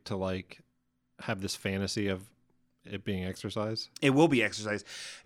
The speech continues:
Speaker 2: And they said every single last one of them, instead of answering my question accurately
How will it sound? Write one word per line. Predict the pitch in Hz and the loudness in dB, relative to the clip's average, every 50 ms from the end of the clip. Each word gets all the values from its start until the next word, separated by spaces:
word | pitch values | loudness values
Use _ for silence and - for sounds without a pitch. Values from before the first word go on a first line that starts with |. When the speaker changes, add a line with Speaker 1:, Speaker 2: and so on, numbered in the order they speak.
| - | 0
Speaker 2:
And | 160 156 160 | 2 4 6
they | 156 151 | 6 6
said | 160 151 - - 185 165 151 139 127 - - _ | 6 4 2 4 6 6 6 4 2 -6 -4 _
every | 165 180 185 170 208 190 | 8 8 8 8 6 2
single | - 208 202 185 180 | 2 0 0 2 4
last | 175 165 151 147 - - | 6 6 6 6 4 0
one | 139 127 117 104 | -2 0 0 -2
of | 95 85 | -2 -6
them, | 80 76 78 _ _ _ | -8 -12 -14 _ _ _
instead | 127 123 131 160 147 | -4 2 4 4 2
of | 143 - | 2 0
answering | 139 151 190 214 - 277 269 240 | 2 2 2 2 2 0 2 2
my | 220 214 | 2 0
question | 208 - - 196 190 - - 180 - - | -2 2 2 2 2 2 -2 -6 -6 -4
accurately | - 139 160 180 - - 127 101 87 - - 78 - - | -2 0 0 0 0 -4 -8 -8 -8 -10 -16 -20 -20 -20